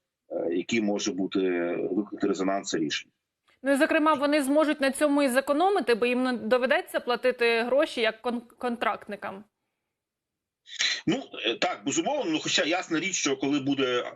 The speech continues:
Speaker 1: якщо об'являється мобілізація, там треба запропонувати людям певні соціальні пільги, там певне, певну зарплатню. Але мобілізація — це річ така,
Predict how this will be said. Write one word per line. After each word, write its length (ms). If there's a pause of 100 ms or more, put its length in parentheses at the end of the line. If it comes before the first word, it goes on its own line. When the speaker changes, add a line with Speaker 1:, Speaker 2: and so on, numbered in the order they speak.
(500)
Speaker 1:
якщо 360
об'являється 500
мобілізація, 600
там 160
треба 260
запропонувати 720
людям 300
певні 680 (520)
соціальні 420
пільги, 400
там 240
певне, 540
певну 300
зарплатню. 580 (420)
Але 260
мобілізація — 720
це 640
річ 220
така, 400